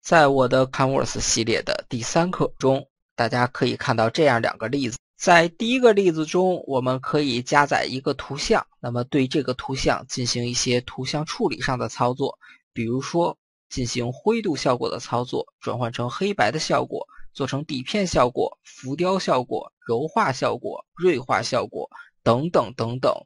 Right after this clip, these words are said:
滤镜的算法。学习了如何使用 Canvas 来操作图像，我们就可以将这些算法实时地运行在浏览器中。当然，我们可以丰富自己的想象力，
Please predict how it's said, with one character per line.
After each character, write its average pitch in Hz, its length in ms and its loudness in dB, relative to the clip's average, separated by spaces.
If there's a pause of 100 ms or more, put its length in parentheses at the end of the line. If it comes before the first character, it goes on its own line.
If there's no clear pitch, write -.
(120)
滤 139 280 -2
镜 160 280 -4
的 - 140 -10
算 104 260 -6
法。 - 240 -12 (460)
学 214 200 4
习 202 140 4
了 196 140 4
如 196 120 0
何 247 140 4
使 - 180 2
用 135 160 -2
Canvas 208 540 -2
来 127 160 0
操 170 220 -2
作 160 140 -2
图 131 220 -8
像， - 240 2 (240)
我 123 80 -2
们 113 120 -2
就 127 120 2
可 - 140 0
以 117 100 2
将 123 320 0
这 127 160 -2
些 120 180 -2
算 123 260 0
法 - 220 -4
实 - 300 -4
时 127 180 0
地 123 120 4
运 127 180 0
行 117 180 -6
在 117 240 2
浏 117 180 -4
览 143 200 -4
器 - 200 -2
中。 - 220 -10 (480)
当 190 160 6
然， 147 260 6
我 131 120 2
们 127 120 0
可 160 200 2
以 139 100 4
丰 202 300 2
富 180 180 0
自 151 220 -2
己 - 120 -8
的 120 160 0
想 127 300 0
象 160 180 0
力， 180 200 -2